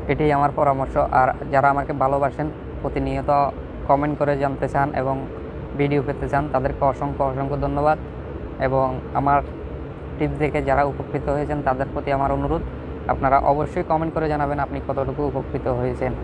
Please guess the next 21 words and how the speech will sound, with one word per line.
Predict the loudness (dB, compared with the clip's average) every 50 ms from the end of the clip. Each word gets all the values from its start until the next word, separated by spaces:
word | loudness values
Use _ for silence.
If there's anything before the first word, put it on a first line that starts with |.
| -8 -8 -8 -8 -8 -8 -8 -8 -6 -2
তো | 0 2
বন্ধুরা, | 4 4 6 6 6 6 6 4
গত | 4 2 2 0
দুই | 0 0 0
দিন | 2 2 2
আগে | 2 2 2
আমি | 2 0 -2
একটা | -2 -2 -2 -2 0
ভিডিও | -2 -2 -2 0 0
দিয়েছিলাম | 0 0 0 2 2 2 2 2 0 -4 -8 -10 -10 -8 -2 0 2
এই | 2 2 2 0 -4 -4 0
ফলটার | 2 2 4 4 2 0 0 0
সম্বন্ধে, | 0 0 0 0 0 0 0 0 -2 -2 -2
অস্ট্রেলিয়ান | -2 -2 -2 -2 -2 0 2 2 0 0 -2 -6 -8 -10 -12 -12 -10 -10 -10 -10 -10 -10 -6 -2
পিচ | -2 -2 0 -2 -4 0
ফল। | 4 4 4 4 2 -2 -8 -10 -10 -10 -10 -8 -6 -4
এটির | -4 -2 -2 -2 -2
নাম | -2 -2
হচ্ছে | -2 -2 -2 -2 -2 -2
পিচ। | -2 -2 -2 -2 -4 -6 -8 -8 -8 -10 -10 -10 -10 -10 -10 -10 -10 -10 -10 -10 -10 -10 -10 -10 -10 -8 -8 -8 -8 -8 -8 -8 -8 -8 -8 -8 -8 -10 -8 -8 -8 -8 -6 -4 -2 0 2
নামটা | 2 2 2 4 4 6